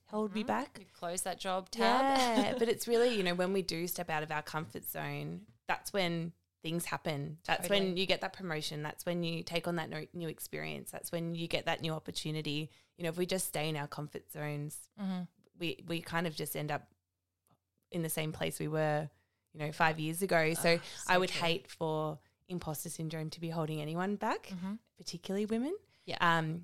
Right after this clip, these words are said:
Speaker 1: so I think, yeah, we'll talk about some strategies, how you can tackle it later on. But, um, I think what was really interesting, you know, we've spoken a little bit about our experience and our friends, but,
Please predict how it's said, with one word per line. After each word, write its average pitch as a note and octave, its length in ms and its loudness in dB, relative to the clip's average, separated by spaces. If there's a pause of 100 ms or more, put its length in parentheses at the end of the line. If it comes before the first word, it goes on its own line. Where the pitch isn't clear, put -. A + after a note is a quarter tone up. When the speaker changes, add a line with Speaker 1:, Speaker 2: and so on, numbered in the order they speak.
Speaker 1:
so F3 140 2
I D#3+ 80 4
think, D#3 240 -2
yeah, D#3+ 140 2
we'll D#3+ 180 2
talk F3+ 140 0
about D3 180 -2
some D#3 160 -4
strategies, D3 420 -4
how - 120 -8
you D3 80 -4
can F3 160 -2
tackle E3 260 -4
it - 220 -4
later C#3+ 260 0
on. D3 240 0
But, D#3 240 0 (300)
um, E3 320 6
I F3 100 4
think G3+ 220 -2
what C#4 80 4
was F3 160 0
really F3+ 200 6
interesting, D3+ 580 0
you E3 100 -2
know, C#3 100 -2
we've E3+ 260 4
spoken D3+ 300 -4
a D#3 80 -2
little D#3 180 -4
bit D3+ 100 -4
about C#3+ 220 -2
our D3+ 140 2
experience - 400 -6
and D#3 80 -8
our C#3+ 80 -4
friends, D3 460 -4
but, C3 240 -6